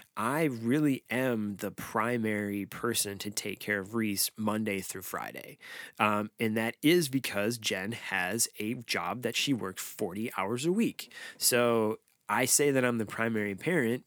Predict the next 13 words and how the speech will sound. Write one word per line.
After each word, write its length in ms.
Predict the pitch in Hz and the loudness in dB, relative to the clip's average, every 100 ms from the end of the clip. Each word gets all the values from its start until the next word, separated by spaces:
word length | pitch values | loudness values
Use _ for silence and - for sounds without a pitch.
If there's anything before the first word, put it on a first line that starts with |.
| - | -6
but 140 | 117 | -4
she 360 | - - 135 127 | -2 2 2 4
is 200 | 120 104 | 2 2
the 140 | 110 | -2
primary 760 | 101 - 107 104 120 104 98 107 | -4 -2 2 4 2 0 -2 -4
breadwinner, 640 | 104 113 131 98 92 107 | -2 0 0 -2 -2 -4
the 140 | 101 | -6
person 340 | 92 117 107 107 | -4 -2 -2 -2
who 80 | 117 | -4
brings 480 | 101 104 110 113 | -2 -2 0 -2
in 160 | 98 117 | -2 0
the 60 | 127 | 2
money. 340 | 170 175 73 | 0 0 -6